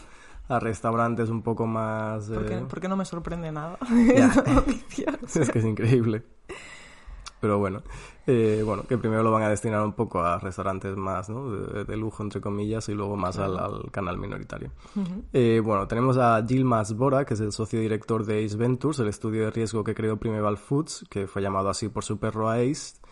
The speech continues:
Speaker 1: Ace, que le inspiró a hacerse vegano.
Speaker 2: Ujú.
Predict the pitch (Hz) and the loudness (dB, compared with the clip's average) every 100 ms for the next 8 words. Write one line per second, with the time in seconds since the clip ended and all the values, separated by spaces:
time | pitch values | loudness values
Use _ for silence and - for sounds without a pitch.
0 | - - 110 131 - - - - - 117 | -20 -2 0 0 -4 -16 -20 -6 0 2
1 | 107 - 113 101 104 92 98 - - 107 | 0 -2 0 0 0 -4 -4 -4 -8 -12
2 | - - | -12 -4